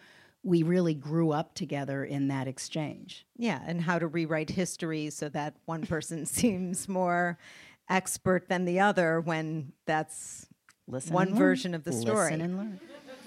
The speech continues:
Speaker 2: Um, but that is what we're talking about today. And this topic became really relevant for us because Rachel and I both have daughters, and because I teach so many of you. And we see a lot of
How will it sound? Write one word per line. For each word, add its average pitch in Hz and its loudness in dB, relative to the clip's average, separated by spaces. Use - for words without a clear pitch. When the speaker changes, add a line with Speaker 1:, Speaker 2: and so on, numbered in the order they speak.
Speaker 2:
Um, 233 6
but 226 6
that 254 6
is 285 0
what 254 4
we're 202 4
talking 208 6
about 196 4
today. 202 4
And 214 -2
this 339 0
topic 269 2
became 202 2
really 185 2
relevant 180 2
for 185 2
us 156 4
because 175 -4
Rachel 196 0
and 175 0
I 165 0
both 151 0
have 156 -2
daughters, 156 -2
and 180 2
because 175 2
I 170 2
teach - -10
so 190 -4
many 170 -6
of 160 -8
you. 151 0
And 190 4
we 196 2
see 233 2
a 190 2
lot 220 2
of 233 0